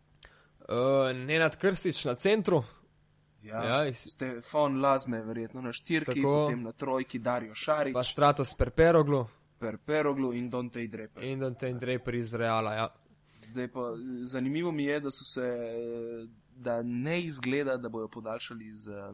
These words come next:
Speaker 2: Savanovićem.
Speaker 1: Ja.
Speaker 2: Eh, nekako je Savanović v zadnjem času izvisel tako v reprezentanci, kot zgleda, da bo tudi pri svojem rep-, bivšem reprezentančnem coachu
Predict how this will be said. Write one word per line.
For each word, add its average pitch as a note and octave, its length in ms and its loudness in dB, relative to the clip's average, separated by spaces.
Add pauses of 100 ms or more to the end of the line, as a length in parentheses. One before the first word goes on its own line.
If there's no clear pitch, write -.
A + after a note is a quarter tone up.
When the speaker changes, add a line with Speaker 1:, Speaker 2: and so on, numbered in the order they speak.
Speaker 2:
Savanovićem. B2+ 840 -6 (120)
Speaker 1:
Ja. B2+ 240 0 (1700)
Speaker 2:
Eh, A#2+ 40 -8 (600)
nekako G3+ 420 -2
je F#3+ 60 -2
Savanović G#3 420 0
v E3 40 -6
zadnjem F#3 240 0
času G3 300 0
izvisel C#3+ 440 0
tako G3 260 0
v G3+ 60 6
reprezentanci, D#3+ 640 -2
kot G#3+ 180 -2
zgleda, E3+ 240 2
da D3+ 80 2
bo C3+ 100 -4
tudi F#3 220 -6
pri - 140 -10
svojem C#3+ 400 0
rep-, C3+ 200 -6
bivšem C3+ 440 -4
reprezentančnem A#2+ 720 -4
coachu C3+ 420 0